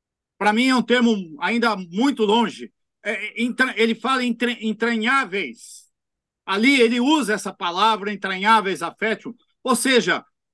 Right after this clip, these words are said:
o arrependimento vai produzindo isso, irmãos, vai produzindo algo na nossa alma, vai produzindo vida na nossa alma, o azeite na nossa alma.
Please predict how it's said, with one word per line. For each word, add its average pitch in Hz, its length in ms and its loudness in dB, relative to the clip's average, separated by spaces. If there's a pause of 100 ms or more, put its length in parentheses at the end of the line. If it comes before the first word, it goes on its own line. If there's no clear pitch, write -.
(260)
o 208 100 4
arrependimento 247 1080 2
vai 233 180 0
produzindo 214 840 -2
isso, 226 340 -2
irmãos, 208 400 -4
vai 190 140 -6
produzindo 214 800 -2
algo 247 500 0
na 247 140 -2
nossa 240 340 -2
alma, 220 680 -2 (320)
vai 208 140 -2
produzindo 226 720 -2
vida 254 500 -2
na 254 120 -4
nossa 247 340 -4
alma, 226 500 -2
o 240 120 -2
azeite 240 540 -4
na 220 140 -6
nossa 190 300 -10
alma. 208 300 -16